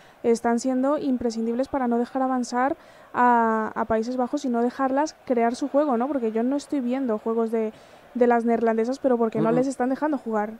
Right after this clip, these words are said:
Speaker 1: y eso es
Speaker 2: El
Speaker 1: muy bueno.
Speaker 2: único, el robo de Miedema, que se
Speaker 1: Sí.
Speaker 2: la da Berensen y tira al primer palo, el córner que, que saca ahí la pierna bien, eh, Catacol, pero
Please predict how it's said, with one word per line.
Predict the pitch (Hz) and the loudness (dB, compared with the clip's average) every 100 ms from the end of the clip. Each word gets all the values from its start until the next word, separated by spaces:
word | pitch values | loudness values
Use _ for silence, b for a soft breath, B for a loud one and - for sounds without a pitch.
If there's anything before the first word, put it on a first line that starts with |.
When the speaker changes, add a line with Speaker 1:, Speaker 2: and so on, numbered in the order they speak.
| - | -6
Speaker 1:
y | 240 | -4
eso | 226 | -2
es | 254 | 2
Speaker 2:
El | 262 | 2
Speaker 1:
muy | 247 | 4
bueno. | 156 175 | 4 4
Speaker 2:
único, | 185 196 202 202 - | 4 4 4 2 0
el | 147 131 | 0 4
robo | 147 160 | 4 4
de | 160 160 | 4 2
Miedema, | 165 180 190 190 202 | 2 2 2 2 0
que | 180 | 0
se | 139 | 0
Speaker 1:
Sí. | 135 | 2
Speaker 2:
la | |
da | 135 151 | 4 4
Berensen | 165 180 160 185 185 | 4 2 2 0 0
y | 147 | -4
tira | 127 143 151 156 151 | -6 0 4 6 4
al | 156 - 151 147 147 | 2 4 4 4 0
primer | 151 143 139 | 0 0 4
palo, | 170 190 226 | 6 6 4
el | 135 113 | 0 2
córner | 135 143 143 | 2 4 2
que, | 127 135 131 b b b | 4 4 4 b b b
que | - 135 127 | -2 2 2
saca | - 135 139 | 2 2 4
ahí | 135 135 131 135 135 135 | 4 2 0 -2 -2 -2
la | 131 127 | 0 0
pierna | 135 127 127 | 0 0 0
bien, | 127 131 127 b b | 0 -2 -4 b b
eh, | - 131 | -2 2
Catacol, | 143 139 139 175 | 2 0 4 4
pero | 165 175 202 | 4 2 2